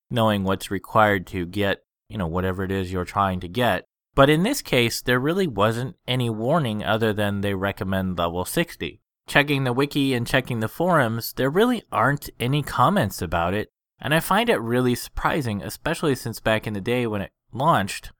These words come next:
it required a much higher difficulty setting to get the costumes in question. So I don't know, um, I guess just kind of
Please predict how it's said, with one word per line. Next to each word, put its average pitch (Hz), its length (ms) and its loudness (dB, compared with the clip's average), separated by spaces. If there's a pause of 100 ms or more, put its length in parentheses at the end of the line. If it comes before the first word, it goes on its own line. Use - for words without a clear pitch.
it 120 100 2
required 117 600 6
a 98 60 0
much 107 240 -2
higher 113 360 4
difficulty 98 580 -4
setting 90 400 -2
to - 120 -20
get 123 380 0
the 92 80 -6
costumes 87 580 -4
in 80 120 -8
question. 73 520 -8 (640)
So 196 140 4
I 233 40 10
don't 269 140 6
know, 127 220 4 (100)
um, 123 400 4
I 110 120 -6
guess 123 260 -4
just - 200 -12
kind 127 220 -4
of 113 220 -8